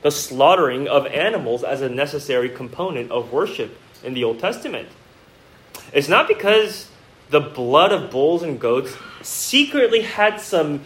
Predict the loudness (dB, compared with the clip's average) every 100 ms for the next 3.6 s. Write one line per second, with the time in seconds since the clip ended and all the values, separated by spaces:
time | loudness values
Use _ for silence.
0 | -14 -12 -2 0 0 -2 -2 -2 -2 0
1 | 2 2 0 -2 2 2 2 0 -4 -4
2 | -6 0 0 2 0 0 -6 -4 -6 -8
3 | -4 -6 -6 -14 -16 -18